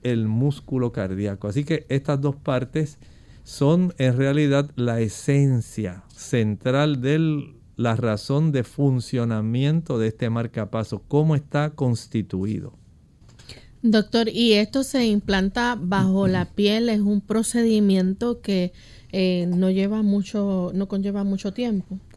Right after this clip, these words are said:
Speaker 1: Generalmente no lleva mucho tiempo. Ya básicamente en un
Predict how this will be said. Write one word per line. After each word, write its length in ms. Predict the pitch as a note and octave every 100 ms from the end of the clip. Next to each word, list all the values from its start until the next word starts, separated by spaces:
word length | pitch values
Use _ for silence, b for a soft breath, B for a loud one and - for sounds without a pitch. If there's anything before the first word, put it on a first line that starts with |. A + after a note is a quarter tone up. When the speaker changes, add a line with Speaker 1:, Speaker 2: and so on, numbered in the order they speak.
| - -
Speaker 1:
Generalmente 1120 | - C3+ D3+ F3+ F#3+ G3 G3+ F#3 F#3 F#3 E3+
no 300 | - C3 D3
lleva 220 | D#3+ D#3+
mucho 320 | D3 D3 D3 A#2+
tiempo. 480 | A#2 A#2 A2 G2+
Ya 260 | G2 A2 B2+
básicamente 960 | C3+ C3 C3+ C3+ B2+ C3 C3+ B2+ C3 -
en 200 | A2+ A2
un 440 | A2+ B2+ C3 C3+